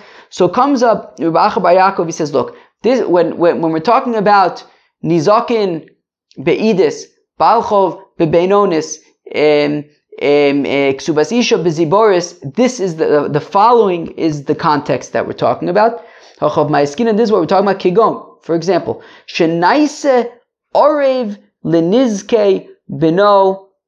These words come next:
Levalchov Beno, Ulichsubas Kaloso, V'haiki Dine, V'haiki Dino. Nizakun Uvalchov Dmechaim Gavu, Iu Nami,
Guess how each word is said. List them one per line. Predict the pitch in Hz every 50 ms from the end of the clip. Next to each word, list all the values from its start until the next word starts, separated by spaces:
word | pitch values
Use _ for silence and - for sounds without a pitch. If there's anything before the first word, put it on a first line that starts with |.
| _ _ -
Levalchov | 143 143 151 143 143 180 190 220 233 226 214 214 - 208 196 185 185 170 156 143 - - _ _
Beno, | - 156 147 156 190 202 196 185 175 170 165 165 160 - - - _ _ -
Ulichsubas | - 151 156 156 151 143 - - - - - 233 240 185 190 190 175 170 170 - - - - _ -
Kaloso, | - - - 156 151 156 165 175 180 180 - 185 160 156 156 151 147 - - - _ _ _ _ -
V'haiki | 156 131 131 147 165 185 196 196 - 226 226
Dine, | 185 233 269 277 247 233 220 214 214 208 208 - - _ -
V'haiki | 180 170 202 190 175 147 143 156 151 147 - 175 170
Dino. | 151 160 180 190 185 180 165 143 123 113 - - - - _ _ _ _ -
Nizakun | 131 135 131 127 127 175 190 220 214 233 208
Uvalchov | 185 165 151 170 170 196 220 202 - - 175 156 151 143
Dmechaim | 143 147 131 123 - - 175 190 214 220 208 196 180
Gavu, | 160 180 170 165 151 156 151 135 127 135 - _ _ _ -
Iu | - 175 196 208 196 175
Nami, | 160 165 175 180 190 202 196 190 180 165 147 - - -